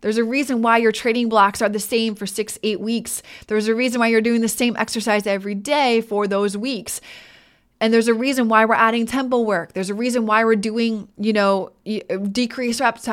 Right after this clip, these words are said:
rest times, more to, more rest times, X, Y, and Z. You are increasing weight. There's a reason why. Just do it. Now, if you're not a warrior babe and you don't wanna have to think about all of these things,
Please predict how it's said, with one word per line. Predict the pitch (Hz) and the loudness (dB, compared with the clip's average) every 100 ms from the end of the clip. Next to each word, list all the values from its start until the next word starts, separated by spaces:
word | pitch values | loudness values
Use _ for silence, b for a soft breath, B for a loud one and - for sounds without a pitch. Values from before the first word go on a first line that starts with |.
| 196 180 | -6 -2
rest | 233 226 220 - | 0 0 -2 -6
times, | 180 170 175 | -6 -6 -4
more | 202 233 269 254 240 | -2 2 4 4 2
to, | - 220 - | -4 -8 -6
more | 208 254 254 | -2 0 0
rest | 214 202 - | 0 -2 -8
times, | 175 151 180 - b b - | -10 -10 -14 -18 b b -12
X, | 262 - 247 | -10 -8 -4
Y, | 233 | -2
and | 233 | -2
Z. | 208 | -4
You | 170 185 254 | -8 -6 -6
are | 254 | -6
increasing | 240 254 233 233 220 | -8 -8 -8 -8 -6
weight. | 214 175 B B B B B B B - | -6 -8 B B B B B B B 2
There's | 254 269 | 4 4
a | |
reason | 269 349 302 269 180 - - - | 4 4 4 0 -4 -10 -14 2
why. | 247 294 240 165 - - | 6 6 6 -2 -12 -6
Just | 226 220 | -4 0
do | 320 339 | 2 2
it. | 220 - - - - - - | 0 -4 -18 -20 -20 -18 -2
Now, | 240 240 233 | 4 4 4
if | 240 | 0
you're | 240 254 | 0 6
not | 330 | 6
a | 330 | 6
warrior | 254 220 214 | 6 4 4
babe | 202 208 | 2 2
and | 220 | 2
you | 233 | 4
don't | 294 | 4
wanna | 262 277 | 2 -2
have | 254 | -2
to | |
think | 226 - 294 302 | -4 -4 -4 0
about | 262 208 | 2 4
all | 196 190 | 2 0
of | |
these | 185 185 | -4 -8
things, | - - 185 180 226 285 - | -10 -10 -8 -6 -6 -6 -8